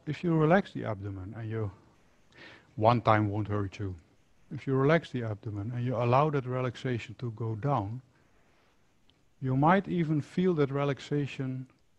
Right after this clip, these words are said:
reach the perineum. So in between the genitals and the anus. That's too low. But for now, see if you can feel that.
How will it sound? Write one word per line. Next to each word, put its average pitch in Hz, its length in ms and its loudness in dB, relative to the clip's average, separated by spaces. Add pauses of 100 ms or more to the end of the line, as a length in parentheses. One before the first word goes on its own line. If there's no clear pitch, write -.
(800)
reach 160 420 0
the 139 100 -6
perineum. 151 720 2 (1600)
So 117 220 -4
in 127 160 -4
between 123 340 0
the 120 80 -2
genitals 120 540 -2
and 123 160 -2
the 135 80 -2
anus. 135 380 -4 (480)
That's - 240 2
too 220 200 -2
low. 165 320 4 (1500)
But 165 300 4 (220)
for 143 240 -4
now, 165 360 2 (1080)
see 170 240 -2
if 135 140 -2
you 127 100 -2
can 117 500 -4
feel 139 340 4
that. 123 200 2